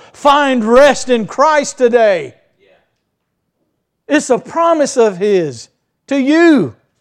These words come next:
Speaker 1: Jesus promised abundant life to those who follow Him. John ten ten,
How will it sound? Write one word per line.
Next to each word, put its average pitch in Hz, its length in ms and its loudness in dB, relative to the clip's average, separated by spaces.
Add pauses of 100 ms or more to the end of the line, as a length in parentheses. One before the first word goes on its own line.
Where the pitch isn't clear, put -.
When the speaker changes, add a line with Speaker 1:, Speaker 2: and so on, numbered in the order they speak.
(1600)
Speaker 1:
Jesus 165 420 -8
promised 170 640 -4
abundant 147 520 -6
life 151 400 -4
to 139 100 -12
those 147 380 -6
who 135 100 -14
follow 165 420 -2
Him. 135 380 -12 (380)
John 156 400 -8
ten 160 320 -12
ten, 151 400 -10